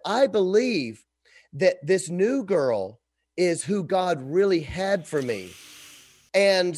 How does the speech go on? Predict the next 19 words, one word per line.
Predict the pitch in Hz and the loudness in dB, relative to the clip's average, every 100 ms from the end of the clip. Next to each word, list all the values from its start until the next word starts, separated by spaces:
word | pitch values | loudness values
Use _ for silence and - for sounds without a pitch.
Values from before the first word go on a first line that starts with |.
| - - | -6 -2
that | 233 214 | 0 2
was | 202 151 | -2 -2
two | 220 | -2
thousand | 196 185 175 160 - | 0 0 -4 -8 -4
thirteen. | 185 185 143 180 165 120 120 | -4 -4 -8 -4 -4 -4 -6
And | 143 | -4
that | 185 233 | 0 2
is | 214 147 | 2 2
when | 165 160 | -2 -2
I, | - 165 - | -6 -8 -6
I | 190 | -2
just | 202 - | -2 -2
said, | 180 147 _ _ _ - | -4 -4 _ _ _ -10
"Something | - 277 302 311 285 | -2 0 0 -2 -2
is | 202 | -4
going | 127 202 220 214 202 | -2 0 2 2 0
on | 190 185 | -2 -2
wrong, | 160 135 160 170 135 107 110 113 _ _ _ _ _ | -2 -2 0 2 0 -2 -8 -14 _ _ _ _ _
because | 190 - 202 156 | -4 0 0 0